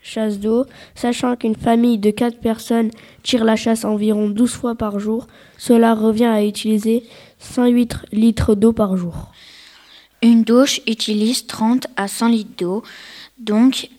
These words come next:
Speaker 2: avec une douche par jour et par personne, une famille de quatre personnes utilise deux cent quatre-vingts litres d'eau par jour. La vaisselle consomme vingt litres d'eau. Si on fait deux fois la vaisselle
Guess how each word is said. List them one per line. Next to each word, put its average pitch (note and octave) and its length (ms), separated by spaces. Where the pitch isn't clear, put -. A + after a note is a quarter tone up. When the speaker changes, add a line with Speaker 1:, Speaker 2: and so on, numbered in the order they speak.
Speaker 2:
avec G#3+ 420
une G#3+ 240
douche G#3+ 400
par G#3 320
jour A3 460
et G3+ 80
par G3+ 240
personne, A3+ 640
une G#3+ 120
famille G#3+ 300
de F#3+ 140
quatre A3+ 300
personnes A3+ 680
utilise G3+ 440
deux G#3 140
cent A3 180
quatre-vingts G3+ 600
litres G#3 400
d'eau G3+ 260
par G3+ 220
jour. E3+ 420
La A3 120
vaisselle A#3 520
consomme A3 500
vingt A3+ 260
litres A3 240
d'eau. G#3 300
Si A#3 360
on A3 100
fait A#3 260
deux G3+ 200
fois A#3 260
la A3+ 140
vaisselle A3 640